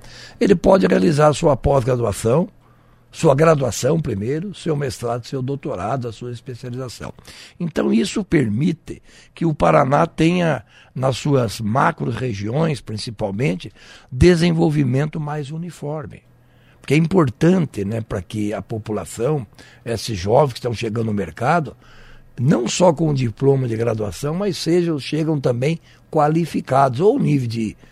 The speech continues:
especializações, mestrado e doutorado. E o Paraná, pela, pela característica das nossas universidades, pelo número de doutores,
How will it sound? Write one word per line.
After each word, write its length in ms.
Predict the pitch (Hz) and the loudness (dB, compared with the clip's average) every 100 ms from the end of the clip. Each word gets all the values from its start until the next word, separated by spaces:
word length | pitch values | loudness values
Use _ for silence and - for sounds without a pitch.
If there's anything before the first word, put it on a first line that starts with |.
| - _ - | -20 _ -14
especializações, 1300 | - - 120 - 113 123 175 - 185 190 175 160 - | -6 0 0 2 2 4 4 6 4 6 4 0 -6
mestrado 680 | 139 147 156 - 127 127 139 | -6 -2 -2 -2 -2 -2 -2
e 40 | 139 | -4
doutorado. 600 | 147 135 143 98 73 - - - | -4 -2 -2 -4 -8 -12 -18 -2
E 80 | 220 | 4
o 80 | 190 | 6
Paraná, 720 | - 202 180 139 143 175 131 - - - - | 8 8 8 6 6 4 2 -4 -12 -14 -4
pela, 240 | 147 139 131 - - | 2 2 2 -8 -4
pela 220 | 160 151 | 2 2
característica 760 | - 165 156 - 139 185 175 - | 4 2 2 0 2 4 4 2
das 260 | 127 127 | 0 -2
nossas 240 | 131 127 127 | 0 0 -2
universidades, 720 | 123 117 - 104 120 120 - | -2 -4 -4 -2 0 0 -2
pelo 240 | 127 123 | -4 -2
número 220 | 143 165 | 0 0
de 140 | 151 139 | 0 0
doutores, 720 | 131 104 - 123 131 107 - | -2 -4 -2 0 0 -4 -10